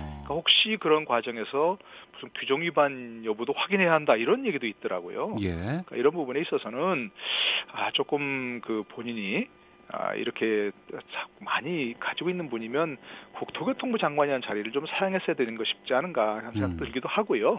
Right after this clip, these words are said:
Speaker 2: 예.
Speaker 1: 국민 여론을 좀 감안해서, 어, 철저한 검증이 있어야 하지 않겠는가 싶습니다.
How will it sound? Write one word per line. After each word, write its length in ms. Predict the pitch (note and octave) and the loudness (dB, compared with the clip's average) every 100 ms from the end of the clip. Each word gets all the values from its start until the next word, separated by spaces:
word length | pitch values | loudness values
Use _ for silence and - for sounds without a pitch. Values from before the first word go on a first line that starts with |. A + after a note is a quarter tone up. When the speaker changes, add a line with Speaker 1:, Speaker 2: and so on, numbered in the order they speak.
| B2 | 4
Speaker 2:
예. 240 | A2 E2 C#2+ - - - | 2 2 -6 -16 -12 -8
Speaker 1:
국민 320 | - E3+ G#3 | -2 0 4
여론을 280 | F3+ C#3+ D#3 | 6 6 4
좀 100 | D#3+ D3+ | 0 -2
감안해서, 840 | - A#2+ B2 C3 D3+ G2 G#2+ - - - - - | -2 0 0 -2 -6 -2 0 0 -4 -20 -20 -14
어, 80 | A#2 | -8
철저한 400 | - C#3 C#3+ C3 | -4 0 2 0
검증이 400 | A2 A2 A2 B2 | -2 -10 -8 -6
있어야 120 | C3+ | -4
하지 140 | A2+ G#2+ | -2 -2
않겠는가 440 | A2 A#2+ A#2+ A#2 | -4 -8 -10 -8
싶습니다. 500 | - - C#3+ - - | -8 -8 -10 -10 -12